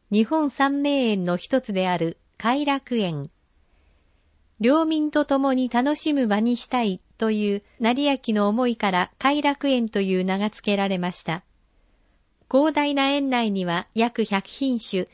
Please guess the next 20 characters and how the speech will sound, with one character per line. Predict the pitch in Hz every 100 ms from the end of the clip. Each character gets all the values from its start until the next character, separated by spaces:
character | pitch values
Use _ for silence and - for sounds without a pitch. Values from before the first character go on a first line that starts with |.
| _ _
三 | - 262 285
千 | 285 277 254
本 | 247 240
の | 233
梅 | 233 233 220
が | 214
植 | 208 214
え |
ら | 220
れ、 | 202 175 - _ _ _
早 | - 214 269
咲 | 277 262 247 233 226
き、 |
中 | 202 214 262
咲 | 247 240 - 226
き、 | -
遅 | 208 - 254
咲 | 247 -
き | -
と | 220